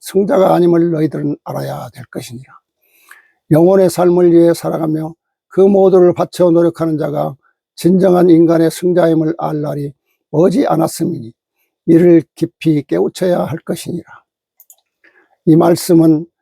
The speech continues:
말로써 구원을 외치며 육적인 삶의 호화로운 부귀영화에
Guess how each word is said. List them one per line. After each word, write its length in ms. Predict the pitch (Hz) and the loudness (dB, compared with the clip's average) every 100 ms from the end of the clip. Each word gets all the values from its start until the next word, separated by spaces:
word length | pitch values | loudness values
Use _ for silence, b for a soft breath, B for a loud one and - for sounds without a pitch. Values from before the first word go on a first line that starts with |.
| _ _ _ | _ _ _
말로써 720 | - 156 196 202 - 214 202 | -2 2 4 4 2 2 2
구원을 420 | 190 - 190 190 180 | 0 0 2 4 2
외치며 560 | 165 - 160 139 135 _ _ _ _ | 0 -2 -6 -6 -12 _ _ _ _
육적인 500 | 170 - 202 185 175 | -4 -2 2 4 2
삶의 460 | 160 165 165 165 151 | 0 0 0 0 -4
호화로운 640 | - 202 208 208 190 185 | -6 0 2 2 2 0
부귀영화에 760 | - 175 170 165 156 147 143 | -2 -2 0 0 -2 -6 -8